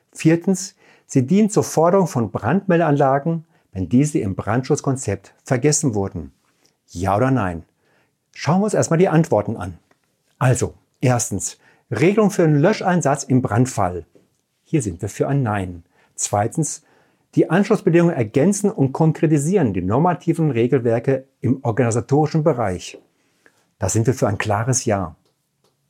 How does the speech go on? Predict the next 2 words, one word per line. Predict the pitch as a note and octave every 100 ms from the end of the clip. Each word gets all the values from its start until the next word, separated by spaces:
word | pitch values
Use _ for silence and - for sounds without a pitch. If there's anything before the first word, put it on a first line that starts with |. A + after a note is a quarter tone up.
| _ _ _ _ _ _ _
Drittens, | G2 C#3+ D3 G#2 - - _ _ _ _ _
Verfahren | - A#2+ - D3 F3 G#3+ G#3